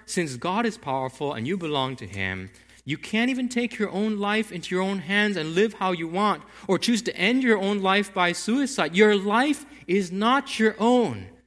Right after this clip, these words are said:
And as we as Christians say, you were bought with a price. Especially, of course, your life is not your own. But every life belongs to the Lord. So at this point, after listening to Jesus, really, what is there left to swear by? How can you prove then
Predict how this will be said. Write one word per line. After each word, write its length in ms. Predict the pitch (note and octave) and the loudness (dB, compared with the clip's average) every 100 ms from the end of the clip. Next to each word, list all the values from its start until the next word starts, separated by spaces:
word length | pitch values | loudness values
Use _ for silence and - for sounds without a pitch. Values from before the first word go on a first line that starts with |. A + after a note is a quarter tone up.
| _ _ _ _ - | _ _ _ _ 0
And 140 | E3+ | 0
as 140 | E3 F3 | 2 2
we 120 | A#3+ | 2
as 120 | A3+ | 2
Christians 460 | - B3+ - A3+ - | 0 -2 0 -4 2
say, 120 | G#3 | 2
you 200 | D#3+ A#3+ | 4 4
were 120 | B3+ | 2
bought 460 | C3+ - A3+ D#4+ G#3 | 0 2 4 4 2
with 160 | F#3+ | -2
a 40 | E3+ | -4
price. 380 | - D#3 B2 | -2 0 2
Especially, 440 | F3+ - - D4+ A#3 | -2 -8 -2 -2 -2
of 120 | A3+ | -2
course, 340 | - D#4+ D#4+ | 0 2 2
your 120 | - G3 | 0 0
life 280 | D#3+ B2 | 0 -2
is 140 | A#2 G#2+ | -6 -4
not 260 | A#2 G#2 | -4 -4
your 160 | - A2 | -8 -8
own. 440 | A2 G2+ F#2 E2 - _ _ _ _ | -6 -6 -8 -14 -20 _ _ _ _
But 100 | - | -6
every 300 | D3 A3+ C#4 | 2 4 6
life 360 | A#3+ G3+ G#3+ G3+ | 4 4 2 0
belongs 460 | D#3+ E3 F3+ F#3 - | 0 2 2 0 -6
to 100 | D3+ | -6
the 120 | C#3 | -2
Lord. 420 | C3+ B2+ G2+ A2 - _ _ _ _ _ _ _ _ _ _ - | 0 0 -2 -6 -14 _ _ _ _ _ _ _ _ _ _ -2
So 120 | A3 | 2
at 40 | |
this 140 | C4+ D4 | 2 0
point, 280 | - G#3+ C#3 | 0 0 -2
after 320 | - G3+ G3+ | -2 -2 0
listening 400 | D#3 F3+ - G#3 | 0 0 0 -4
to 80 | C#3+ | -6
Jesus, 400 | A2+ D3+ D3+ A2+ | -4 -2 -2 -2
really, 180 | C#3+ G#3 | 2 2
what 300 | E3 D3+ A3+ | 2 0 -2
is 180 | D#3+ D3 | -4 -2
there 220 | D#3 D3 | -2 0
left 380 | A#2 B2+ C#3 - | 0 -2 -4 -8
to 60 | |
swear 320 | G#2+ - A#2+ G#2 | -10 -6 -4 -4
by? 420 | G#2 F#2 E2+ E2 - _ _ _ _ _ _ _ _ _ _ | -6 -8 -10 -12 -20 _ _ _ _ _ _ _ _ _ _
How 140 | - C#4 | 0 2
can 160 | D4+ | 2
you 120 | D4 B3 | 2 0
prove 520 | - A3 C#4 A#3 B2+ | 2 2 4 0 -2
then 560 | A#2+ A#2+ E3 G#3+ - | 0 0 -2 -6 -12